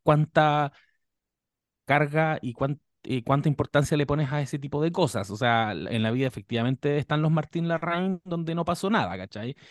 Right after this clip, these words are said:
Y están las otras series donde todo, eh, tiene algún nivel de impacto. En este caso me pasó que si bien la serie tendía bastante al, al anticlímax, en esta última temporada me gustó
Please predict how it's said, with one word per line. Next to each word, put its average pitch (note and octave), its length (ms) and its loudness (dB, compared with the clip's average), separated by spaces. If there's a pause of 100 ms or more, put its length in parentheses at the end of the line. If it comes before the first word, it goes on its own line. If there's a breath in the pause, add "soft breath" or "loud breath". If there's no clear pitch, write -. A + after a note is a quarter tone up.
(280 loud breath)
Y A2+ 160 4
están B2 240 4
las A#2+ 100 6
otras A#2 240 2
series B2+ 320 4
donde G#2+ 360 4 (720 soft breath)
todo, D3+ 460 6 (420)
eh, B2+ 520 0
tiene C#3 220 2
algún C3 440 0
nivel C3+ 220 0
de C3+ 60 -4
impacto. C3 440 -6 (460 soft breath)
En A#2 120 4
este D3 180 4
caso F3 320 4
me C#3 160 4
pasó B2+ 240 0
que A2 100 -2
si A2+ 160 -4
bien C3+ 220 4
la A2+ 100 2
serie C#3 240 0
tendía A#2 420 -4
bastante D3 460 -2
al, E3 200 -4
al D3 120 -2
anticlímax, D#3 640 -2
en C3 100 2
esta D3+ 180 0
última D#3 280 0
temporada C#3 500 -2
me C#3+ 120 -2
gustó B2 640 -4